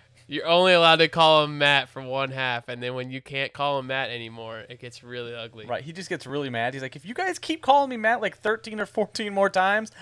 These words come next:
Speaker 2: I'm outta here." <laughs> But, uh, speaking about the Lions,
Speaker 1: Who, are
Speaker 2: there's
Speaker 1: you
Speaker 2: some
Speaker 1: starting everybody for them, though? Are you, I mean, all their weapons.
Speaker 2: What? No.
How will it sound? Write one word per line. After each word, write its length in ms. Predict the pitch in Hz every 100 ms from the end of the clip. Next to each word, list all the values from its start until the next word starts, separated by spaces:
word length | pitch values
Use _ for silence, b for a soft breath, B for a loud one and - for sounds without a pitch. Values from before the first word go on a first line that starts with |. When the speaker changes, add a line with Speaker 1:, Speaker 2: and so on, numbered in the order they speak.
| -
Speaker 2:
I'm 180 | 277 240
outta 220 | 262 180
here." 280 | 117 92 -
<laughs> 40 | B B B B B B B B B B _ 147 _ B B
But, 280 | - 196 -
uh, 300 | 220 208 233
speaking 480 | - - 285 277 262
about 240 | 208 202
the 80 | 196
Lions, 600 | 165 165 165 165 156 - -
Speaker 1:
Who, 80 | 160
are 100 | 208
Speaker 2:
there's 200 | 220 269
Speaker 1:
you 40 | 196
Speaker 2:
some 80 |
Speaker 1:
starting 340 | 220 165 170 170
everybody 420 | 170 170 165 170
for 120 | 170
them, 160 | 175 175
though? 120 | 180
Are 60 | 143
you, 200 | 135 - _ _ -
I 80 | 139
mean, 100 | 135
all 140 | 139
their 120 | 143
weapons. 520 | 131 131 123 117 - -
Speaker 2:
What? 480 | 294 330 539 - _
No. 140 | -